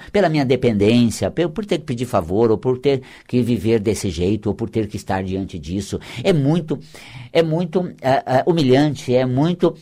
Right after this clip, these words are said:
é, revoltante. E esse estado todo de ficar irritado, indignado, aceita. Ah, tenha paciência, condescendência, é, não entre numa,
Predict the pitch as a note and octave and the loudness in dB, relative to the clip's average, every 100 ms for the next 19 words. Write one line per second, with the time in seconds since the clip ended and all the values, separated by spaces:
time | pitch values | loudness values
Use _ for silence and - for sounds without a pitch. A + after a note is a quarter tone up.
0 | - - B2+ - B2 D#3 C#3+ C#3+ - A#2 | -10 0 0 2 2 4 4 2 2 4
1 | C#3 A#2+ F#2+ F2 C#3+ F#3 G#3 F3+ - D3 | 2 0 -4 -2 2 2 2 -6 -2 0
2 | F3 D#3 B2 - A#2+ D3 B2+ C3 - C#3 | 0 -2 -6 -6 -6 -6 -10 -8 -6 -6
3 | D3 C3 C#3 - C3+ D3 C3+ B2+ C#3+ C3+ | -6 -8 -6 0 2 2 0 -2 -2 2
4 | A#2+ D3+ D3+ A#2 - - - - D#3+ - | 4 4 4 0 -4 -20 -18 -10 -6 -2
5 | C4+ C4+ - E2+ - - _ _ _ _ | -2 -2 -2 -4 -4 -18 _ _ _ _
6 | _ D3+ D#3+ E3+ E3+ E3+ E3+ E3 D#3+ D#3+ | _ 2 4 6 4 4 2 2 2 2
7 | D#3 D3 D#3+ D3+ A#2+ A2 C#3 E3+ A3+ G#3 | 0 -2 0 0 0 -2 -2 -2 -4 -4
8 | D3 G#2+ D#2+ - - C3+ B2 A#2+ - G2+ | 0 0 -2 -10 -4 -2 0 0 0 -2
9 | G2+ C#3 A#3 A#3 B2 F#2+ - - - - | 0 2 0 0 -2 -2 -6 -20 -20 -20
10 | - - A2+ B2+ C3+ C#3+ F3 G3 F3+ A#3 | -18 0 4 6 4 4 2 4 4 4
11 | B3 E3+ C#3 C3+ C3+ C#3 A2 | 2 -2 -2 -2 0 0 0